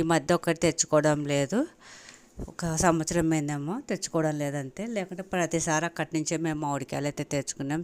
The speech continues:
చాలా ఫేమస్ ఇక్కడ మామిడికాయలు అయితే, చాలా బాగుంటాయి చట్నీకి. చట్నీ కూడా సంవత్సరం అంతా నిల్వ ఉండాలి కదా, చాలా పులుపు ఉంటాయి. దీనిలోనైతే ఆచారి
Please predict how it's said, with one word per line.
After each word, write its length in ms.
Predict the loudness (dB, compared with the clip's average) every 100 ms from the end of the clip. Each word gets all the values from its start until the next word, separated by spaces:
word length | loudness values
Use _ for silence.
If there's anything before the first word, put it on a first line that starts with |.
| 0
చాలా 220 | 2 2
ఫేమస్ 500 | 0 -2 -2 -2 -4 -4
ఇక్కడ 220 | -4 -4
మామిడికాయలు 600 | -4 -6 -6 -4 -4 -4 -6
అయితే, 200 | -6 -8 -8 -20 -20 -20 -8 -2
చాలా 260 | 0 0
బాగుంటాయి 540 | -2 -2 -2 -2 -2 -2 -2
చట్నీకి. 560 | -4 -4 -8 -6 -4 -4 -6 _ _ _ _ _ -20 -20 -20 -8 0
చట్నీ 300 | 0 2 2
కూడా 180 | 4 0
సంవత్సరం 540 | -2 -2 -4 -2 0
అంతా 200 | 2 2
నిల్వ 320 | 2 2 0 -2 -2
ఉండాలి 280 | -2 -2 -4
కదా, 260 | -4 -4 -6 -10 -18 -20 -6 0
చాలా 300 | 2 2 0
పులుపు 420 | 0 -2 0 0
ఉంటాయి. 420 | 0 0 0 0 0
దీనిలోనైతే 600 | 2 2 2 -2 -4 -4 -4 -2
ఆచారి 400 | -2 0 -2